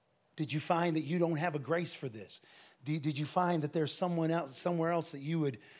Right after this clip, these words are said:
you would, you would serve better? You know, some of you think 'cause you,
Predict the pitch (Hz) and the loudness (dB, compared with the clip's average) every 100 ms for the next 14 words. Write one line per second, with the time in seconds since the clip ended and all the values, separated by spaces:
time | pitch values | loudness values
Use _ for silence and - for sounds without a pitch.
0 | - - 151 139 - 185 139 151 135 - | -20 -2 0 0 -2 -8 -4 -2 -2 -2
1 | 165 156 120 151 147 104 - _ _ _ | 0 0 0 -2 -2 -4 -16 _ _ _
2 | _ _ _ _ _ _ _ _ _ _ | _ _ _ _ _ _ _ _ _ _
3 | - _ 147 - 254 208 - 185 - 110 | -20 _ -4 0 0 -2 -2 -4 -4 -6
4 | - 156 127 | 0 0 2